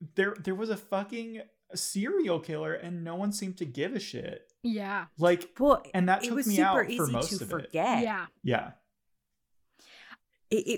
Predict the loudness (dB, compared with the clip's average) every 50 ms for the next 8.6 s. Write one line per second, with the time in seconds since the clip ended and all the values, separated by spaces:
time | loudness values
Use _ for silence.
0 | -4 -8 -14 -12 -8 -8 -6 -6 -4 -4 -4 -4 -4 -6 -4 -2 2 2 2 2
1 | 4 2 2 4 2 0 2 4 4 4 4 2 0 -4 -4 -8 -2 0 0 0
2 | -2 -4 -6 -8 -6 -6 -6 -8 -8 -10 -12 -6 -2 0 2 2 2 2 0 0
3 | -2 -4 -6 -4 -4 -4 -4 -6 -8 -10 -8 -6 -4 -4 -2 -2 -2 -4 -4 -4
4 | -4 -2 -2 -2 -2 0 0 0 0 0 -4 -4 -4 -6 -6 -8 -8 -8 -4 -2
5 | -4 -4 -4 -4 -8 -8 -8 -8 -8 -8 -4 0 2 2 2 0 -2 -6 -4 -4
6 | -4 -4 -8 _ _ _ _ _ _ _ _ _ _ _ _ _ _ _ 2 4
7 | 4 4 4 2 0 0 0 0 -2 -4 -4 -4 -4 -4 -6 -6 -6 -8 -8 -2
8 | 0 2 2 4 2 0 -2 -4 -6 -6 -8 -10